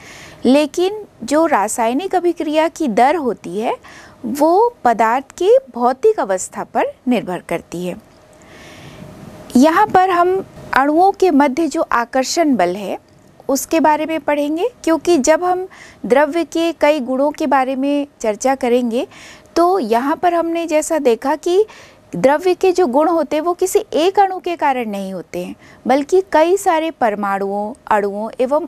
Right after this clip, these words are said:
आयनों के समूह से वो संभव हो पाता है। तो जब हम द्रव्य के गुणों के बारे में पढ़ते हैं, तो यहाँ पर जो अणुओं के मध्य जो आकर्षण बल है, उनके मध्य जो अन्योन्य क्रिया है, इसके बारे में हमें पहले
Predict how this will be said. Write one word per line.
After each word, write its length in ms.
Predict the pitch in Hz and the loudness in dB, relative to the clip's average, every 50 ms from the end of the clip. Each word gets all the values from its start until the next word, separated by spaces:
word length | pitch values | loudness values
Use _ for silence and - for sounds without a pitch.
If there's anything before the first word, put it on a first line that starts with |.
| - | -4
आयनों 400 | - 233 226 214 220 226 254 277 | -2 -2 -2 -2 -4 -6 -6 -6
के 160 | 277 - 349 453 605 - _ - - - _ _ - | -4 -2 2 2 2 0 _ -20 -20 -20 _ _ -12
समूह 440 | - - 311 302 311 320 320 330 | -4 -2 -2 0 0 -2 -2 -4
से 200 | 320 - - 285 | -4 -4 -2 -2
वो 140 | 269 262 302 | -2 -2 -2
संभव 400 | 285 - 320 277 269 269 311 320 | -2 -2 0 0 2 2 2 2
हो 120 | 339 339 311 | 2 0 -2
पाता 360 | 294 - 294 294 294 - 277 | 0 0 -2 -2 -2 -4 -6
है। 160 | 285 285 285 302 _ _ _ _ _ _ - - - - - - - - - | -6 -6 -8 -12 _ _ _ _ _ _ -20 -20 -20 -20 -20 -20 -12 -2 2
तो 100 | 427 440 | 2 2
जब 340 | 403 294 - 277 294 320 381 | 2 2 2 2 2 2 2
हम 240 | 381 403 403 403 349 | 0 0 0 0 -2
द्रव्य 440 | 208 220 233 254 277 302 349 339 | -4 0 0 0 0 0 -2 -4
के 200 | 339 - 370 359 | -4 -2 -4 -4
गुणों 320 | 277 214 233 240 262 285 320 | -4 -2 -2 0 0 0 0
के 160 | 302 370 359 | 0 -2 0
बारे 280 | 320 285 262 254 269 277 | 2 2 0 0 0 -2
में 140 | 294 285 | -4 -4
पढ़ते 460 | 285 - 240 214 214 - - 262 254 226 | -4 -6 -8 -8 -6 -2 -2 0 0 0
हैं, 160 | 220 254 - - - - - - - - | -2 -4 -6 -8 -12 -20 -20 -20 -12 -4
तो 100 | - 370 | 0 2
यहाँ 420 | 339 254 190 202 202 226 254 294 330 | 2 4 4 2 0 0 -2 -2 -2
पर 220 | - 381 370 370 | 0 0 0 0
जो 200 | 370 - 359 359 | 0 -2 -2 -2
अणुओं 580 | 349 - - - 233 226 240 247 247 269 285 302 | -2 -2 -2 -4 -4 -2 -4 -4 -2 0 0 -2
के 220 | 302 - 339 339 | -2 -4 -4 -2
मध्य 440 | 320 269 233 247 262 233 - 285 285 | 0 0 0 0 0 0 -2 -4 -4
जो 180 | 269 302 294 - - | -4 -4 -6 -4 -4
आकर्षण 600 | - 202 202 - - 269 277 - - 370 349 294 | -6 -6 -4 0 0 0 0 0 -2 -2 0 0
बल 200 | 208 180 170 175 | 0 0 0 -2
है, 160 | 214 196 139 - _ _ _ _ _ _ - - - - - - - | -4 -8 -12 -14 _ _ _ _ _ _ -20 -20 -20 -20 -16 -6 0
उनके 320 | - 262 262 254 311 311 | 2 2 2 2 2 2
मध्य 340 | 285 294 302 269 247 311 302 | 2 2 2 2 2 0 0
जो 140 | 277 320 294 | 0 0 -2
अन्योन्य 600 | - - 254 247 247 269 311 349 381 381 381 311 | 0 0 0 0 0 0 0 0 -2 -2 -4 -4
क्रिया 320 | - 208 202 180 175 165 | -6 -4 -2 0 0 0
है, 260 | 180 190 190 - - - - - - - - - - _ - 339 | -2 -4 -6 -8 -10 -12 -16 -20 -20 -20 -20 -20 -14 _ -2 -2
इसके 300 | 359 - - - 403 370 | -2 0 2 2 2 2
बारे 300 | 311 240 208 190 208 208 | 2 0 0 -2 -4 -8
में 140 | 208 208 | -8 -10
हमें 280 | 220 214 190 196 240 294 | -12 -10 -8 -6 -6 -6
पहले 380 | 285 - 214 190 170 165 220 | -6 -6 -8 -6 -4 0 2